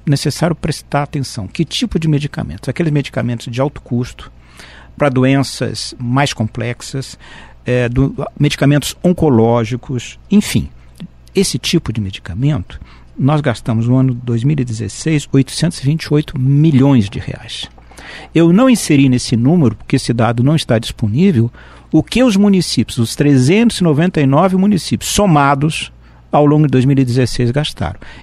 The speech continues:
Esse é o dado do Estado. E nós temos que lembrar que tem o dado da União, que também dá o aporte, né?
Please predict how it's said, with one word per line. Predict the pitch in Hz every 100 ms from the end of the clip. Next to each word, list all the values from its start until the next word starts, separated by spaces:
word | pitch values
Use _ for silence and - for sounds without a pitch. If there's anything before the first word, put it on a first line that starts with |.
| -
Esse | 131 170
é |
o |
dado | 143 127 147
do | 131 127
Estado. | 214 - - 120 - - - - - - -
E |
nós | 131 127
temos | 147 135
que | 143
lembrar | 120 127
que | -
tem | 131
o | 123
dado | 117 120
da | 135
União, | 170 143 156 214 -
que | -
também | 123 120
dá | 110 131
o | 123
aporte, | - 123 - - - - - -
né? | 143